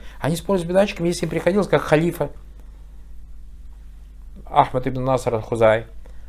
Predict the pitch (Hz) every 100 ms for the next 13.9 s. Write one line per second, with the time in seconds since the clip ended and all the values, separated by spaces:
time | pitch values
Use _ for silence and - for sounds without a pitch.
0 | - 110 120 127 127 160 147 127 123 -
1 | - 139 - 143 139 - - - - -
2 | - 127 - 123 123 120 117 117 117 110
3 | 113 101 - 139 165 214 - 180 180 214
4 | 214 214 233 - 147 143 131 143 123 120
5 | 98 - - - - - - 156 139 135
6 | 131 127 - 123 123 120 - - - 123
7 | - 139 143 101 92 - - - - -
8 | 139 139 131 127 135 135 131 120 123 151
9 | 143 127 113 - 135 143 123 - 104 -
10 | - - - - 110 143 151 143 139 160
11 | 196 147 135 127 135 139 156 131 123 -
12 | 117 135 143 113 113 147 143 127 123 117
13 | 120 139 120 107 - 147 131 120